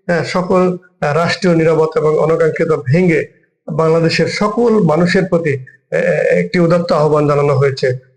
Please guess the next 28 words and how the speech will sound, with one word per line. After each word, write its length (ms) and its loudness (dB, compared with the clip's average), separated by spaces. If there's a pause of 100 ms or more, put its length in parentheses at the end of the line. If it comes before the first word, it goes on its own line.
যার 200 0
মধ্যে 260 0
অন্যতম 480 2
হয়েছে 340 -2
এক 200 -4
নম্বর, 280 2 (340)
বাংলাদেশি 600 0
পাসপোর্ট 540 -2 (360)
অর্থাৎ 360 -2
অ্যাকসেপ্ট 420 -2
ইসরায়েল 500 0 (360)
যে 120 -4
শর্ত 460 -2
পুনর্বহাল 580 2
করতে 300 -4
হবে। 260 0 (320)
আপনারা 260 -2
জানেন 320 0
যে 100 0
এর 200 0
আগে 420 0 (340)
বাংলাদেশি 380 0
পাসপোর্টে 480 -2
অ্যাকসেপ্ট 580 -2
ইসরায়েল 440 0 (320)
এই 240 0
কথাটি 380 -2
ছিল 260 0